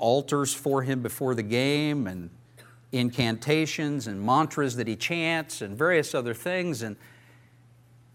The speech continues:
and I read it and I thought, "Now we know why they beat us." Actu-, actually, no, that's not what went through my mind. What went through my mind was I, um, I just, I kinda thought, football is a small thing.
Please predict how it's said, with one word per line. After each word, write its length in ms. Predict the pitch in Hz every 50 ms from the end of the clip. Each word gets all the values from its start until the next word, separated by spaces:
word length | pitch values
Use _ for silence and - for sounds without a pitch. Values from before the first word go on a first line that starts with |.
| - - _ - -
and 380 | - 135 139 135 147 135 127
I 60 | 123
read 240 | 120 120 135 151 160
it 100 | 151 143
and 60 | -
I 60 | 117 110
thought, 220 | - 123 107 -
"Now 280 | 175 175 196 208 220 208
we 160 | 175 160 139
know 100 | 135 127
why 220 | 120 113 123 117
they 120 | 107 104 98
beat 280 | 98 117 143 160 165
us." 360 | 190 185 165 - - - - - - - - -
Actu-, 300 | 110 107 104 - - - - -
actually, 400 | - 123 139 - - 156 139 131
no, 140 | 127 131 120
that's 220 | 117 117 - -
not 140 | 117 117 131
what 140 | 139 131 131
went 140 | 123 117
through 100 | - 113
my 160 | 107 113 113 117
mind. 340 | 123 135 147 143 123 107 - - - - - - - -
What 140 | - 151 156
went 100 | 156 143
through 140 | 160 156 151
my 120 | 147 139
mind 440 | 143 151 165 180 185 180 156 131 120
was 200 | 123 117 107 -
I, 200 | - 127 135 - - - - - - _ - _ _ _ _ - - -
um, 420 | 131 117 110 98 98 95 92 95 - - - - - - - - -
I 120 | - 123
just, 300 | 117 117 117 110 - - -
I 80 | - 110
kinda 380 | 107 - 131 123 117 104 101 - - -
thought, 320 | - - 110 104 110 - - - _ _ - -
football 420 | - - - 196 127 123 117 107
is 120 | 101 92 104
a 40 |
small 380 | - - - - 123 107 107 113
thing. 320 | 117 - 160 180 185 -